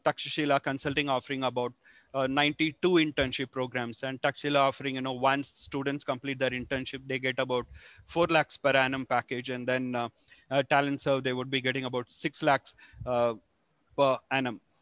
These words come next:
Uh, that's the kind of packages that they get. So this industry collaboration helps you to understand lot more better. Whatever you have learned in the classroom, whatever you have learned from the experts,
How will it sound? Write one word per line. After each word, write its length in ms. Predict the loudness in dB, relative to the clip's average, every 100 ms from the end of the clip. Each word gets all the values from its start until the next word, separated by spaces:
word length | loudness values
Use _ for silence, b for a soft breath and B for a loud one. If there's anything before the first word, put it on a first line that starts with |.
| _ -8
Uh, 240 | -2 -2 -2 -4
that's 220 | 2 2
the 80 | 2
kind 240 | 0 0 0
of 100 | 2
packages 460 | -2 0 -4 -2
that 160 | -4 -6
they 80 | -6
get. 280 | -6 -6
So 320 | -4 0 0 -2 -2
this 240 | 2 4
industry 420 | 4 6 4 4 0
collaboration 640 | 4 4 4 0 -2 -2
helps 320 | 0 0 0
you 80 | -2 0
to 20 |
understand 640 | 0 2 0 -2 -4 -4 -12 b b b b b
lot 240 | 4 4 4
more 140 | -4 -2
better. 300 | -2 0 -2 -2 2
Whatever 280 | 2 4 2
you 60 | 2
have 220 | 2 2
learned 200 | 0 0
in 80 | -2
the 80 | -4
classroom, 500 | 2 2 2 -4 0
whatever 320 | 0 2 0
you 60 | -2
have 180 | -2 0
learned 240 | 0 -2
from 200 | -6 -6
the 80 | -4
experts, 480 | -4 -4 -2 -2